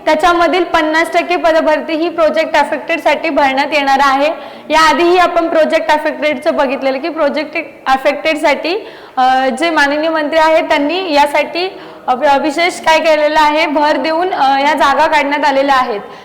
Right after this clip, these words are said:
तर त्याचा सर्वांनी लाभ घेणं जास्त आता गरजेचं आहे. सदर शासन निर्णयान्वये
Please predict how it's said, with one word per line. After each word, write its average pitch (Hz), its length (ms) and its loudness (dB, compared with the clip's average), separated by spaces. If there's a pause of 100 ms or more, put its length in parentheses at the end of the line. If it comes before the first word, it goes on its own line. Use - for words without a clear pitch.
(100)
तर 285 40 0
त्याचा 320 360 2
सर्वांनी 320 500 0
लाभ 302 320 0
घेणं 339 220 0
जास्त 320 260 0
आता 320 200 0
गरजेचं 269 480 0
आहे. 285 560 0 (140)
सदर 349 280 4
शासन 349 360 2
निर्णयान्वये 311 800 0